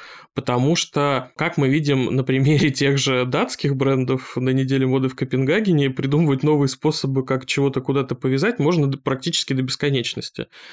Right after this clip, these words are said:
Иногда это уже, конечно, тоже выглядит комично, когда там начинаются вот эти вот луки по двадцать семь слоёв, э, с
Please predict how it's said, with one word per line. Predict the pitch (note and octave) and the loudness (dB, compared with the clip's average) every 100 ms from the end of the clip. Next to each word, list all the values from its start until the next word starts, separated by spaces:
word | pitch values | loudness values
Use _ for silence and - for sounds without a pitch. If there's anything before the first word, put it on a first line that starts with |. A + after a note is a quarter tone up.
| - | -4
Иногда | C3+ D3 D#3+ | -2 0 2
это | E3 C#3+ | 2 2
уже, | C#3 | 0
конечно, | C#3 - | 0 0
тоже | D#3 C3+ | 0 2
выглядит | C3 B2+ B2+ C3 | 0 0 -2 0
комично, | C#3 A3+ B3+ D3 | 0 0 0 -4
когда | C3 B2 B2 | -4 -2 -2
там | B2 B2 | 0 -2
начинаются | - B2+ A#2+ - A#2 | -2 -2 -2 -4 -8
вот | A#2 | -8
эти | A2+ - | -10 -8
вот | A#2+ A#2+ - | -6 -4 0
луки | C3 C#3 C3+ - B2+ | 2 2 0 -2 -4
по | - B2 | -4 -2
двадцать | C3 C3 C3 | -2 -2 -4
семь | - C3 | -2 -2
слоёв, | B2 - B2+ D3+ F#3 F3+ - - | -2 -2 0 2 2 2 -2 -2
э, | C3 B2+ | 0 0
с | - | -2